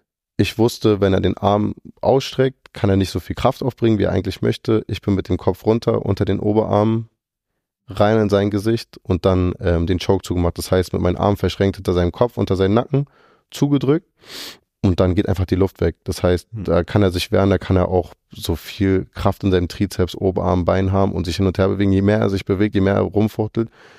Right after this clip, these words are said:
Speaker 1: desto enger wird einfach der Griff, weil er immer mehr Kraft aufbringen muss.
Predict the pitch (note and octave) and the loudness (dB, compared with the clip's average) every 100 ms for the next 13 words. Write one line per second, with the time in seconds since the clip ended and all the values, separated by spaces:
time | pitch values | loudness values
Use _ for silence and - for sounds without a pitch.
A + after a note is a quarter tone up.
0 | - - F2+ G#2 G2+ G2+ F#2+ F#2+ F#2 F#2 | -6 -4 0 2 2 2 2 -2 -2 -2
1 | F2+ F2+ G#2+ - F#2 F#2 F#2 F2+ - G#2 | -2 0 -2 0 0 0 0 -2 -2 -2
2 | - F2 - F2+ F#2+ A#2 | 0 -4 0 0 0 -2